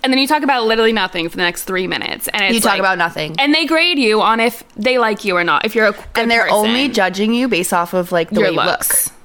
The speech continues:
Speaker 2: That's
Speaker 1: Your
Speaker 2: it.
Speaker 1: looks.
Speaker 2: Because they don't even know, eh, like, you could literally sit there and be, like, a mute. And if, but if you had, like, what they were looking for, they would be like, "Oh my God, hundred out of hundred." Like,
Speaker 1: Yeah, exactly.
Speaker 2: obsessed. So, but you, you don't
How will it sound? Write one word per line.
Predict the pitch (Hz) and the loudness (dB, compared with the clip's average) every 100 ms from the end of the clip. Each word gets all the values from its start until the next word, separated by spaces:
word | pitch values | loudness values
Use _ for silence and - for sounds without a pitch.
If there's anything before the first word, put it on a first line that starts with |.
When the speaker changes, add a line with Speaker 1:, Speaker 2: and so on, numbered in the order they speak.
| - | -2
Speaker 2:
That's | 233 | 0
Speaker 1:
Your | 277 | 0
Speaker 2:
it. | 196 | -2
Speaker 1:
looks. | - | -4
Speaker 2:
Because | 196 226 214 | -2 0 0
they | |
don't | 240 | 2
even | 254 254 | 2 2
know, | 240 220 - | 2 0 -2
eh, | 220 | -2
like, | 214 190 - | -2 -2 -2
you | 214 | -2
could | 240 | 0
literally | 214 208 202 | 2 2 0
sit | 175 | 0
there | 196 196 | 0 0
and | |
be, | 180 | 0
like, | 170 170 - - - - | -2 -2 -6 -18 -12 -4
a | |
mute. | 185 170 - - - | -2 -2 -4 -8 -6
And | 170 170 - | -6 -4 -6
if, | - | -4
but | 190 165 | -4 -2
if | 160 | -2
you | 170 | -4
had, | 165 160 156 | -2 -4 -2
like, | 156 | -4
what | 165 160 | -2 -2
they | 151 | -4
were | 160 | -4
looking | 151 165 170 | -4 -8 -8
for, | - 202 | -2 -2
they | 190 170 | -2 -4
would | 156 | -6
be | 151 | -6
like, | 143 147 - - - - - - - | -4 -4 -8 -14 -18 -16 -14 -14 -6
"Oh | - | 0
my | 214 | 0
God, | 170 151 - - - - - - | 0 -2 -8 -18 -18 -20 -10 -4
hundred | - 202 170 | -2 0 0
out | 170 | 0
of | 160 | -2
hundred." | 175 - - - | -6 -8 -10 -6
Like, | 220 | -2
Speaker 1:
Yeah, | 196 139 - - | 0 -2 -4 -4
exactly. | 202 147 131 - - | -2 -2 -2 -4 -6
Speaker 2:
obsessed. | 57 - - - - - - | -6 -8 -16 -20 -20 -20 -12
So, | - 240 190 | -2 0 2
but | 196 185 | 0 0
you, | 220 262 - | 2 0 0
you | 202 220 | -2 2
don't | 285 381 | 2 0